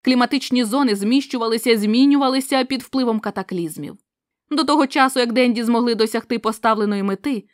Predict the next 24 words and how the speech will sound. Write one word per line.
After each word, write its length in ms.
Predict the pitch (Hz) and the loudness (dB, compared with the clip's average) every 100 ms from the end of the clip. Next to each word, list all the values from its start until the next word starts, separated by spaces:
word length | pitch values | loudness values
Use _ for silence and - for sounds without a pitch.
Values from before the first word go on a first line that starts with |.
| _ - | _ -2
планета 400 | 262 269 262 226 | 2 2 2 2
Венера 400 | 240 311 285 208 | 4 4 2 0
була 320 | 208 226 226 | 2 0 -2
підірвана 800 | - 262 208 330 269 185 185 190 | 2 2 4 2 2 -2 -4 -4
і 120 | 269 | -2
зникла 540 | 240 214 220 247 294 285 | 0 0 -2 -4 -4 -2
з 80 | 214 | 0
небосхилу. 720 | 208 190 - - 165 160 - _ _ _ _ _ 214 | 0 -2 -4 -10 -10 -10 -18 _ _ _ _ _ -8
В 140 | 202 | -8
ході 380 | - 247 208 190 | -2 -2 -2 -2
цього 400 | - 208 247 240 | 0 0 2 0
надскладного 1000 | 220 226 240 - - 247 220 247 233 175 | 0 0 -2 -4 -2 -2 2 2 2 -2
стратегічного 720 | - 196 202 214 240 - 202 196 | -6 -6 -4 -4 -4 -4 -2 -2
маневру 580 | 180 208 285 202 180 - _ | -2 -2 -2 -2 -4 -6 _
Земля 580 | 240 226 247 220 226 320 | -4 0 2 2 0 2
зійшла 640 | 285 302 269 185 180 233 | 2 0 -2 -6 -2 0
зі 120 | 262 269 | 0 -2
своєї 540 | 208 185 165 185 240 | -2 -4 -2 -4 -4
орбіти. 640 | - 196 185 165 - - - _ _ _ _ _ - | -4 -2 -2 -6 -10 -18 -20 _ _ _ _ _ -6
Рішення 540 | 262 285 320 392 381 | 0 0 0 -4 -2
було 240 | 330 202 220 | 0 0 0
простим. 540 | 208 202 - 185 185 - _ _ _ - | -4 -6 -6 -6 -8 -12 _ _ _ -4
Оскільки 540 | 226 220 233 208 - | -4 -4 -8 -8 -6
трохти 640 | 226 277 196 165 - - | -4 0 0 -2 -10 -20